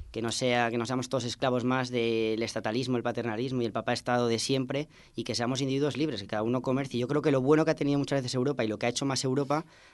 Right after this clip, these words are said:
ha sido los viajes low cost de Ryanair, ha sido las becas Erasmus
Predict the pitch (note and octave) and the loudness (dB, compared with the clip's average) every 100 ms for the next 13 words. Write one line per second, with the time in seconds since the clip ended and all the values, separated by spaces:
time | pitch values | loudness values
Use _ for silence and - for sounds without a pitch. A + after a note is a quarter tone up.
0 | - A2+ B2+ A#2+ A2+ B2+ A#2+ B2+ B2 B2+ | -10 -2 0 2 2 0 2 0 2 2
1 | B2+ C3+ C#3 D#3+ A3 - - - - - | 2 2 4 4 2 -8 -20 -20 -20 -14
2 | G#2+ A#2 A#2 A2+ B2+ B2+ B2+ C3+ C#3+ E3 | -4 0 0 0 0 2 2 2 2 0
3 | - | -4